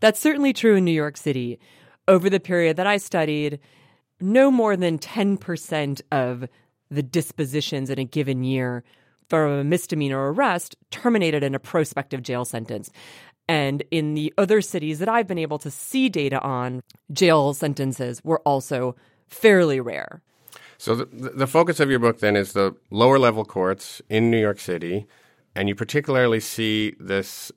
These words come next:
Speaker 2: development of so-called broken windows policing as a kind of pivot point. And you see the lower level courts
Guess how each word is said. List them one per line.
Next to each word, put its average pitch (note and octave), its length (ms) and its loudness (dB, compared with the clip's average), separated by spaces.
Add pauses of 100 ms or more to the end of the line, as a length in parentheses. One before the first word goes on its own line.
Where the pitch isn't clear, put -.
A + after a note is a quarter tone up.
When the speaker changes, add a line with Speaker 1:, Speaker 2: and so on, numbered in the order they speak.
Speaker 2:
development G#2 520 0
of F2+ 120 -2
so-called G2 480 -2
broken G#2 340 0
windows F#2 320 -2
policing F2+ 600 -6
as - 180 -10
a E2+ 60 -6
kind F2 240 -4
of - 180 -12
pivot G2+ 340 -4
point. D2 360 -8 (380)
And F2 160 -4
you F2 100 -2
see G#2+ 380 -2
the F#2+ 160 -2
lower G2+ 300 0
level F#2 240 -2
courts - 640 -2